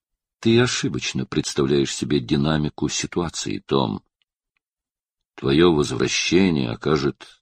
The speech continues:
такое воздействие. Он вытащил кубик Хуана и бросил его в конвертер. "Ау!" позвал Войтленд. "Есть тут кто-нибудь?"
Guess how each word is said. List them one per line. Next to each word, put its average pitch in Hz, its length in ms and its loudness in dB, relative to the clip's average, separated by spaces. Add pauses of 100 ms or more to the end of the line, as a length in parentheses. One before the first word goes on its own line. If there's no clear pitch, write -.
такое 135 400 2
воздействие. 60 1120 -6 (1700)
Он 117 220 -8
вытащил - 720 -2
кубик 78 360 -4
Хуана 67 720 -2 (720)
и - 140 -10
бросил - 600 -6
его 104 180 -12
в - 100 -16
конвертер. - 800 -10 (2000)
"Ау!" 160 840 8 (760)
позвал 67 500 -6
Войтленд. 62 440 -4 (1160)
"Есть 143 500 8
тут 143 200 2
кто-нибудь?" 92 1040 4